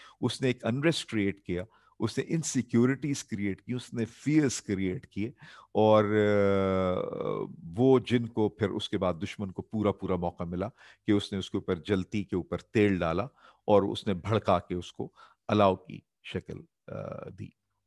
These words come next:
अ, they identified that the nations failed to develop a structure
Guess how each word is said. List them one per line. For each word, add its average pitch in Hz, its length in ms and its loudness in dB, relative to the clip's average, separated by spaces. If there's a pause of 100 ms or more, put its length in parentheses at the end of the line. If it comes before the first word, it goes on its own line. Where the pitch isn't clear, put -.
(880)
अ, 98 540 4 (1400)
they 101 220 2
identified 120 540 0
that 107 200 -10
the 95 40 -6
nations 123 560 -4 (1400)
failed 127 300 4
to 113 200 -4
develop 107 460 -2
a - 120 -16
structure - 440 -4